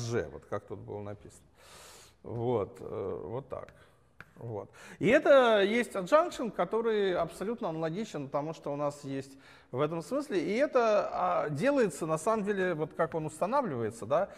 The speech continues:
он устанавливается точно так же. То есть и, и левая, и правая часть, она дел-, она устанавливается изоморфизм левой и правой части с гомоморфизмами из, э, С в Ж, сдвинутым на единицу.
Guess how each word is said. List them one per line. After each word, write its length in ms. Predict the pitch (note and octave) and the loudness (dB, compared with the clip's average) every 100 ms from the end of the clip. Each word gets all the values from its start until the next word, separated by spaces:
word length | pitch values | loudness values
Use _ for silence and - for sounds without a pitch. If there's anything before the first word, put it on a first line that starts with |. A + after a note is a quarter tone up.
| - - | -20 -4
он 140 | D3 | 0
устанавливается 680 | A#3+ A#3 G3 B3 B3 F#3+ - | 0 2 4 6 6 4 2
точно 360 | E3 G3+ - G3 | -4 -4 -4 -2
так 280 | G3 D#3 G#2 | 4 4 4
же. 240 | F#2+ F2+ - | -6 -6 -2
То 60 | |
есть 180 | C3+ - | -2 -2
и, 100 | F#3+ | -4
и 260 | - A3+ G#3+ | -2 2 2
левая, 440 | A3+ A#3+ F3 C#3 | 6 6 6 4
и 60 | C3+ | 0
правая 480 | - E3+ C#3 C#3 | 2 4 4 2
часть, 500 | D3 A#3+ C#4+ E4 - - - - - | 0 0 0 -2 -10 -20 -20 -18 0
она 760 | B2 C3 E3+ A#3 A#3 E3+ F2 | 2 4 6 8 8 6 2
дел-, 320 | B2+ D#3 F#3+ | -2 -2 0
она 320 | G2 C3+ F3 F3+ - - - | 2 2 2 -2 -8 -12 -12
устанавливается 760 | C#3+ - F#3 F3+ E3+ D3 D3+ | -6 0 0 0 0 -2 -4
изоморфизм 600 | C#3+ D3 D#3+ - C#4 G#3+ | -4 0 0 -2 -6 -4
левой 320 | D3 F#3+ D3+ | -2 -2 -2
и 40 | C3+ | -4
правой 340 | D#3+ D3+ C#3+ | 2 2 0
части 560 | - B3 C#4+ - B2+ A#2 - - - - | -2 -4 -4 -4 -4 -4 -12 -20 -20 -12
с 100 | A2+ | -6
гомоморфизмами 1000 | C#3 C#3+ D3 F3+ G#3 G3+ D#3+ D3+ C3+ | -2 0 0 0 -4 -2 -2 -2 -2
из, 360 | - C#3 C3+ - | -2 -2 -2 -6
э, 460 | B2+ C3+ B2 B2 A2+ | -6 -2 -2 -2 -4
С 460 | - - G3 A3+ B3+ - - - _ - - _ _ - | -8 -4 0 0 0 -8 -20 -20 _ -20 -20 _ _ -10
в 120 | B2+ | -8
Ж, 420 | A2+ D3+ G3 A3 G#3+ - - - - - - | -4 0 2 2 0 -14 -20 -20 -20 -20 -14
сдвинутым 640 | - A#2+ B2+ F3+ F3 D#3+ D3+ | -8 -4 -2 -4 -4 -4 -4
на 40 | |
единицу. 800 | D3+ D3 E3 A#2 E2+ - - | -4 -4 -4 -4 -8 -12 -16